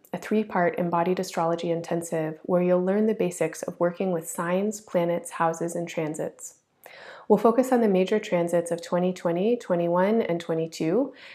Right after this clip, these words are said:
and interpret them in relation to our own charts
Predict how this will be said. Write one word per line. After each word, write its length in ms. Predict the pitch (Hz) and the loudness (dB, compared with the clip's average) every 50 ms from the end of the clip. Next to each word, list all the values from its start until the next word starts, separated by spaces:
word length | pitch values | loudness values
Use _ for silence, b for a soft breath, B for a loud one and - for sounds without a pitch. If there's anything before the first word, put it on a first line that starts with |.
| B B | B B
and 120 | - 202 | 2 4
interpret 480 | 202 202 202 - 226 226 - 247 - - | 4 4 4 2 0 4 4 2 2 4
them 160 | 214 202 196 | 2 2 2
in 100 | 202 196 | 2 2
relation 480 | 190 180 170 165 165 170 170 - 170 170 | 2 2 2 2 0 0 0 -2 -2 -2
to 140 | 165 - 170 | 0 2 2
our 160 | 165 - - | 2 2 2
own 140 | 180 190 208 | 2 2 2
charts 420 | 196 - - 160 151 - - - | 0 0 0 0 0 0 -4 -10